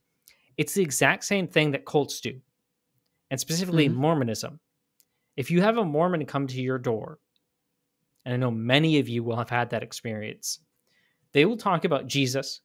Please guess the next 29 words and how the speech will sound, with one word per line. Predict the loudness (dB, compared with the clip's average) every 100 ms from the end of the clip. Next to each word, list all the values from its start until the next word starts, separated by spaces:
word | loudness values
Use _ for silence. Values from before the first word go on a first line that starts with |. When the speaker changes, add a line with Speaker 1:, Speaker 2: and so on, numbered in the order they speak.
| _ 0
Speaker 1:
They |
will | 0
talk | 2 -2 0
about | -4
the | -2
gospel. | 0 0 -2 -6 -6 -4 2
They | 2
will | 2
talk | 0 -2
about | -2 -4 0
salvation. | 0 2 0 -2 -8 -8 0
They | 2
will | 2
talk | 0 -2 -2
about | -4 -4
God. | 0 2 2 0 -6 -16 0
They | 4
will | 4 4
use | 0 -6 -2
all | 4 4
these | 4 -2
terms. | -2 -4 -2 -6 -12 _ _ _ _
Beyond | 0 4 6 4 4
that, | 4 2 -2 _ _ _ _ _ 2
they | 4
will | 4 0
say | 2 2
that | 2 -2 -6
w-, | -12 -12